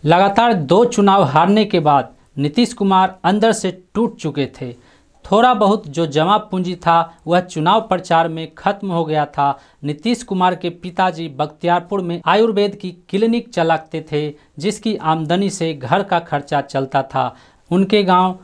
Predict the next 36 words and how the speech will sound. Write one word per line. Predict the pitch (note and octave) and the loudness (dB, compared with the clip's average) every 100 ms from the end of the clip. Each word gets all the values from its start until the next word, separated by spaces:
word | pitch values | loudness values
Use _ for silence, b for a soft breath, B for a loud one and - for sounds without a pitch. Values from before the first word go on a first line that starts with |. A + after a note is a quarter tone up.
| _ - | _ -2
कल्याण | D3+ E3 G3 F#3+ | 2 2 2 0
बीघा | D#3+ D3+ F3 F#3+ | -4 0 2 2
में | F3 F3 F3 B - | -2 -6 -12 B -16
सोलह | - G#3+ A#3 A3 | 0 2 4 2
बीघा | F#3+ D#3 D#3+ E3+ - _ - | 0 2 2 2 -6 _ -6
के | D#3 | -6
करीब | D#3 D#3 D#3 D#3 - | -2 0 0 -4 -10
पुश्तैनी | D3+ - D#3+ F3+ F3+ | -10 -2 0 0 -2
जमीन | D3 D3 F3 E3+ | 0 0 -2 0
था, | D#3 D#3+ D#3+ B - | 2 2 -2 B -16
जिससे | C#3 G#3 - F#3 F3+ | -6 -4 -4 -2 -4
साल | F3 F#3+ G#3 | -2 2 2
भर | F3 D#3+ | 2 -2
खाने | D#3+ - F3+ G3+ | -2 -2 0 0
के | G3 D#3+ | -2 -4
लिए | D3+ D3+ D3 B B - | -2 -2 -4 B B -2
अनाज | D#3 F3 F#3 C3+ | 2 2 2 0
हो | D3 D3 | 0 2
जाता | C3 B2+ D3+ | 2 0 -8
था। | - - A#2 - b b b B2+ | -14 -10 -10 -10 b b b -6
विवाह | C3+ D#3+ E3 | 0 2 2
के | E3 D#3 | 0 -4
कुछ | - F3 - | -4 -4 -2
महीने | D#3 D3+ D#3+ D#3+ | 0 2 2 2
बाद | C#3+ D#3 | 2 2
से | D#3+ D#3+ | 2 0
ही | D3+ D#3+ | 0 0
नीतीश | D3+ D3 E3+ E3 | -2 -4 -8 -8
कुमार | - D#3 D#3+ | -4 0 0
का | D#3 D#3+ D#3+ D#3+ B - | 2 2 2 -2 B -4
अपनी | F#3+ G3 G3 | -4 -2 -2
पत्नी | G3 F3+ G#3 G#3 | 0 -2 -2 -6
के | G3 E3+ | -4 -4
साथ | - D#3 D#3 D#3 b b b C#3 | 0 2 2 -2 b b b -4
मधुर | D3 F3 G3 G#3+ | -2 0 0 2
रिश्ता | F3 F3 - D#3 | 0 0 0 0